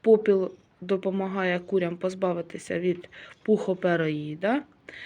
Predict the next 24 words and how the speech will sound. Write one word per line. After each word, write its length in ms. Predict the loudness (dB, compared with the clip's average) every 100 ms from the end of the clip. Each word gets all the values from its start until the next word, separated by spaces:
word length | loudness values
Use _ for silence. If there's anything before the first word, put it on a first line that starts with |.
| -18 _
також 440 | -2 0 0 -2
від 200 | -2 -4
курячих 640 | -2 2 2 2 -2 -4 -2
бліг 520 | 2 2 2 -2 -12 -18 -10
дуже 280 | -2 0 0
добре. 400 | 0 -2 -2 -8 -10 -20 -18 -18 -18 -12 0
Бачите, 360 | 0 0 -4
вони 240 | -2 0 -2
тут 240 | -2 2
люблять 360 | 2 4 0 0
порпатися, 580 | 2 2 0 -4 -2 0
ми 200 | 2 4
весь 180 | 2
час 280 | 0 -2 -4
підсипаємо 840 | -2 -4 0 -4 0 2 4 4 2
сюди 260 | 0 -2
попіл. 460 | 0 0 0 0 -4 -6 -18 -18 -8 4
Ну, 120 | 6
звичайно, 520 | 6 4 4 2 2
в 80 | 0
кого 260 | -2 2
є 160 | 2 2
така 300 | 0 -6 -4
можливість. 800 | -2 -2 -2 -6 -8 -12 -18 _